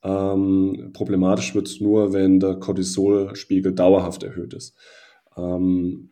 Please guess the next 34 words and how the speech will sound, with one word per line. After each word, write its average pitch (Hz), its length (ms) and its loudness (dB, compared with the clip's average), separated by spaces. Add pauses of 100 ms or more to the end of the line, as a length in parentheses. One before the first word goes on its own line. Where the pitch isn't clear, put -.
eine 95 140 0
übliche 107 440 0
Kurve 117 840 2 (100)
bei 90 320 -4
einem, 90 540 2
bei 87 100 -6
einem 87 320 -2
gesunden 104 340 -2
Menschen 104 400 0
ist, 92 300 -4
dass 92 160 -4
sie 87 80 -6
morgens 95 320 0
steigt, 143 480 -2 (280)
äh, 98 280 -4
die 101 80 -2
Cortisolkurve 104 1400 -2
beziehungsweise 95 440 -4
der 95 80 -2
Cortisolspiegel, 95 800 -6 (200)
und 104 180 -4
dann 110 140 4
langsam 123 480 6
aber 104 160 2
sicher 98 300 -2
über 95 160 -2
den 95 160 -4
Tag - 280 -4
abflacht, - 520 -2 (320)
um 98 100 -4
bestenfalls 113 680 2
dann 101 180 0
am 95 100 2
Abend, 120 680 0